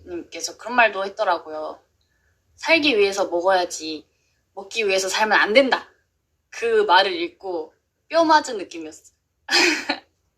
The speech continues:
<laughs> 어떻게, 역시 대단한 사람이야. 어떻게 지금 이 미래까지 봤을까? 저는 지-,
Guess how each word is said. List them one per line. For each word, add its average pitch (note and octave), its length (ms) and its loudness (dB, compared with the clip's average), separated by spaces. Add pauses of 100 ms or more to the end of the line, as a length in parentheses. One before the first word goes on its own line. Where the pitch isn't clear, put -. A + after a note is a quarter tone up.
(300)
<laughs> - 340 -4
어떻게, B4 480 6
역시 C#4 400 0
대단한 D#4 380 2
사람이야. G3+ 460 0 (840)
어떻게 E4 500 2
지금 B3 340 -2
이 A#3+ 100 0
미래까지 A#3 500 2
봤을까? - 680 -6 (1400)
저는 A3 320 0
지-, - 180 -4